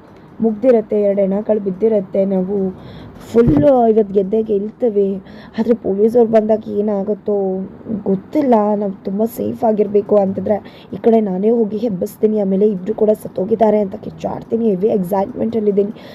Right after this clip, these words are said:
ಅಂತ ಗಣಪತಿ ಅಂಕಲ್ ಹೇಳ್ತಿದ್ರೆ, "ಏನ್ ಮಾವ, ನಾವು ಹೋಗೋದಲ್ಲ, ಬೇರೆಯವ್ರು ಬಂದು ನೋಡಿ ಹೇಳ್ಬೇಕು, ಅಲ್ಲಿ ತನಕ ವೇಟ್ ಮಾಡಿ" ಅಂತ ಹೇಳ್ತಿದ್ದಾಳೆ.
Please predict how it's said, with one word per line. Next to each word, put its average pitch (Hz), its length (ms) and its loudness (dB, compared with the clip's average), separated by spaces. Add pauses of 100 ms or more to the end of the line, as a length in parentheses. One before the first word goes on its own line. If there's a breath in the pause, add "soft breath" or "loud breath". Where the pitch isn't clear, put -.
(140 loud breath)
ಅಂತ 226 180 0
ಗಣಪತಿ 240 420 0
ಅಂಕಲ್ 233 240 2
ಹೇಳ್ತಿದ್ರೆ, 220 440 0
"ಏನ್ 208 340 -2
ಮಾವ, 202 240 -2
ನಾವು 202 280 -4
ಹೋಗೋದಲ್ಲ, 202 540 0
ಬೇರೆಯವ್ರು 202 400 2
ಬಂದು 208 280 0
ನೋಡಿ 208 340 0
ಹೇಳ್ಬೇಕು, 208 580 0 (360 loud breath)
ಅಲ್ಲಿ 208 160 0
ತನಕ 233 260 -2
ವೇಟ್ 220 380 -2
ಮಾಡಿ" 220 420 2
ಅಂತ 196 200 -2
ಹೇಳ್ತಿದ್ದಾಳೆ. 190 840 -6